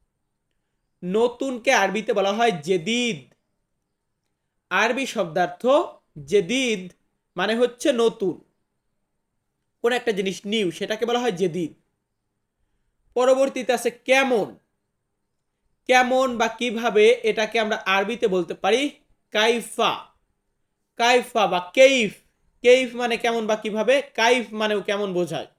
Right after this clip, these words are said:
এটাকে দুই তিন ভাবে বলা যায়, কেমন বা কিভাবে এটাকে। পরবর্তী শব্দটি আছে এটা। এটা বা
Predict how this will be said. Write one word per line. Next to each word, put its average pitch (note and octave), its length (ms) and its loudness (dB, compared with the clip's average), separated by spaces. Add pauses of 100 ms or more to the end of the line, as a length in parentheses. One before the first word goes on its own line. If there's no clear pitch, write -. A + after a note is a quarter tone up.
(720)
এটাকে B3 260 0
দুই A3 180 -4
তিন A3+ 220 -4
ভাবে A3+ 160 2
বলা F#3 220 2
যায়, D3 140 -4
কেমন F3+ 320 -6
বা F3 100 0
কিভাবে F3 400 -6
এটাকে। C#3+ 360 -8 (1700)
পরবর্তী C4 500 2
শব্দটি A#3+ 440 2
আছে A#3 280 -2 (200)
এটা। A#3+ 580 4 (1200)
এটা A#3+ 380 4
বা A3 260 2